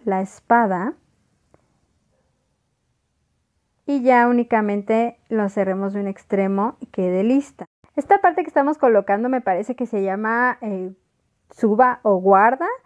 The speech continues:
Este, Y es la parte que, pues, separa, eh, lo que sería la vaina de la espada, ¿no? Ya es cuando la,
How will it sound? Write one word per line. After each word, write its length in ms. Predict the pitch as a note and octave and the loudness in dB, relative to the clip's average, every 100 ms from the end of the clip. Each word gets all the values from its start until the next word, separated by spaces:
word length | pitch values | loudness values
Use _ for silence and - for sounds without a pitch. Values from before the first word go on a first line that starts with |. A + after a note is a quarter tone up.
| _ _ _ - | _ _ _ -10
Este, 720 | G3 F#3+ - _ - F#3 F3 - _ | -8 -8 -12 _ -4 -4 -4 -10 _
Y 140 | - A#3+ | 4 4
es 120 | B3+ | 6
la 140 | C#4+ D4+ | 4 4
parte 360 | D#4 D4 D#4 | 0 0 -4
que, 100 | C#4+ | -4
pues, 180 | C#4 C#4 | -4 -4
separa, 680 | A#3+ B3 A#3 A3+ A#3 D4 - | -4 0 2 4 2 -2 -8
eh, 220 | A3 G3 | -10 -8
lo 160 | F#3 F3+ | -10 -12
que 100 | G3 | -12
sería 400 | G3+ G3 G#3+ A#3 | -10 -8 -6 -2
la 120 | C#4+ | 0
vaina 440 | C#4 C4 A#3 A#3 | 0 0 -4 -6
de 340 | A3 G#3 G3 G3 | -4 -4 -4 -6
la 400 | F#3+ F#3 F3+ F#3 | -6 -8 -8 -10
espada, 420 | - C4 G#3+ D#3+ | -10 -8 -8 -8
¿no? 120 | F#3 | -14
Ya 200 | G#3+ F#3+ | -10 -10
es 100 | F#3+ | -10
cuando 300 | G#3+ F#3+ E3+ | -12 -12 -12
la, 240 | D#3 - | -12 -16